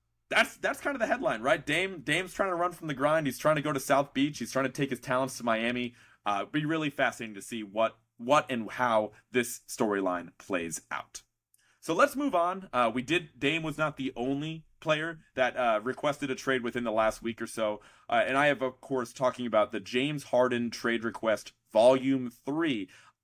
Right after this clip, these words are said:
Yes, that is right. That is the third time in James Harden's career that he has requested a trade,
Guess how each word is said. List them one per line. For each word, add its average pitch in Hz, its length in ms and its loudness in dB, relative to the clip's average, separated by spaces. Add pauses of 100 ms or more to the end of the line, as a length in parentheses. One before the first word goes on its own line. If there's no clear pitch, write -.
Yes, 208 340 0
that 151 200 2
is 165 160 -4
right. 143 200 2
That 135 100 -4
is 123 100 -8
the 123 140 -8 (100)
third 180 320 0
time 131 340 2
in 123 220 -2
James 120 300 0
Harden's 117 340 0
career 104 300 -4
that 95 100 -6
he 110 140 -6
has 98 160 -8
requested 117 500 -4
a 101 60 -10
trade, 98 400 -6